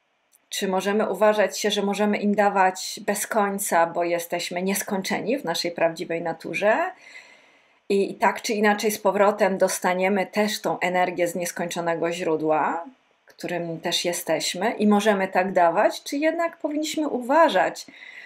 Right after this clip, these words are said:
na tą energię w przestrzeni czasu i przestrzeni, tak, w której żyjemy, w ciele fizycznym,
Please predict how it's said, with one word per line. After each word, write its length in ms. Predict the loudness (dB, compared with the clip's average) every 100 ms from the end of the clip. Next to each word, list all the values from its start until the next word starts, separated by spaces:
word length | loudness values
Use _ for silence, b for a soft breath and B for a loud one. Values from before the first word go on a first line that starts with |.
| B
na 200 | 2 2
tą 200 | 4 2
energię 500 | 2 4 4 4 2
w 60 | 2
przestrzeni 920 | 0 -2 -2 0 2 2 0 -2 -2
czasu 760 | 2 2 2 0 2 4 4 2
i 100 | 0
przestrzeni, 840 | 0 0 0 -2 2 2 2 -4
tak, 260 | -2 -2 -4
w 40 |
której 300 | -8 -2 -2
żyjemy, 480 | 0 0 2 2 0
w 40 | -4
ciele 320 | -2 0 -2
fizycznym, 760 | -2 -2 -2 -2 -2 -2 -2